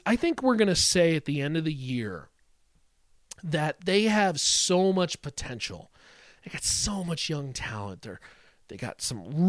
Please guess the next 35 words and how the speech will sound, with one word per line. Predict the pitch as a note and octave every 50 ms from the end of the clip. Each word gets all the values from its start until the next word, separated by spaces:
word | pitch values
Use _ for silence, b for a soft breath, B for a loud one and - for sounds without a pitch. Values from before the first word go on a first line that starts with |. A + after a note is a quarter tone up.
| G3+ A3
real | A#3 B3 A#3+ A#3+ A#3 A3 G3 F3+ D#3+ C#3+ - -
good | - - G#3 G#3 F#3+ E3 D3
players | - - - F3+ E3+ E3+ E3+ E3+ E3+ E3 E3 D#3+ - -
who | - D#3+ D#3 D3+ D3 B2+
are | A#2+ B2
still | A2+ - - - - G#3+ G#3 G#3 G3+
in | G3+ F#3+
their | F3+ E3+ E3
prime. | D#3+ - - D#3+ D#3 D#3 D#3 D#3 D#3 D#3 D#3 D#3 D#3+ D#3 D#3 D#3 C#3+ b b b b b b b b b b b b _
They | D#3 D#3 E3 D#3
got, | D#3 F3 E3 D3+ D3 C#3+ - _
you | E3+ E3+ D#3+
know, | D3+ C#3+ C#3 C#3+ - - - B2+ E3
one | C#3+ D3 D#3 F3 E3 D#3 D3+ E3 F#3 G#3 A3 A3+
or | A3 G3+ E3+
two | - - - G3+ G3+ F#3+
positions | D#3 - F3+ D#3+ C#3+ E3+ F3 - - E3+ E3 C#3
that | E3 D3+ -
they | - C3+
gotta | - D3 C3+ C3 C3 A#2
plug. | - - - - C3 A#2+ A2 G2+ F#2+
It's | G#2+ - -
middle | F3+ G#3 G#3+ G3 F#3 F3+
linebacker, | F3 E3+ F3 F3 F3 E3+ E3+ D#3+ D#3+ E3 - - D3+
it's | B2 - -
corner, | - - - F3+ F3+ F3 F3 E3+ E3+ E3+ E3+ E3
and | D#3 C#3+
then | D3+ C#3+ C#3
it's | C3+ - - - B B B B B B B B B
left | - D#3+ F3 E3+ D3+ - -
tackle, | - - B2+ G#2+ G#2 - - - - -
and | D3 -
that's | A#2+ F#3 F3+ - -
it. | E3 D3+ G2+ E2 D#2+ - - b b b b b b b b
And, | - D3+